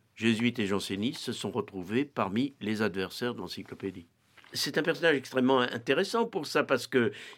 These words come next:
il va rompre progressivement,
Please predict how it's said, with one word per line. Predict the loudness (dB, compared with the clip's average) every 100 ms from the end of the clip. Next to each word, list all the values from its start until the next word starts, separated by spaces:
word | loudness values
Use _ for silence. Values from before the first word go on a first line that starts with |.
| -4
il | 0
va | 4 4
rompre | 6 6 8 8 6 2
progressivement, | 4 6 6 6 4 2 0 4 6 8 6